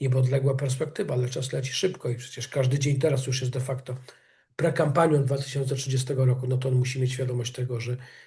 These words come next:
jeśli myśli o tym, żeby ponownie być wybranym na prezydenta,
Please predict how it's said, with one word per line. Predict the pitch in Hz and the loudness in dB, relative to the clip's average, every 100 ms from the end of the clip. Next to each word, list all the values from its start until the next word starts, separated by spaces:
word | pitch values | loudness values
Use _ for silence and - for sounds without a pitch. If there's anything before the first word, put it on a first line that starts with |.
| _ | _
jeśli | 131 127 131 | -4 -2 2
myśli | 160 151 - | 4 4 2
o | 135 | 2
tym, | 135 127 | 2 4
żeby | 135 | 4
ponownie | 131 147 143 131 | 4 4 4 4
być | 135 131 | 2 2
wybranym | 127 127 135 135 | 2 2 2 2
na | 135 | 0
prezydenta, | 131 143 131 151 139 143 | 0 -2 0 0 0 -4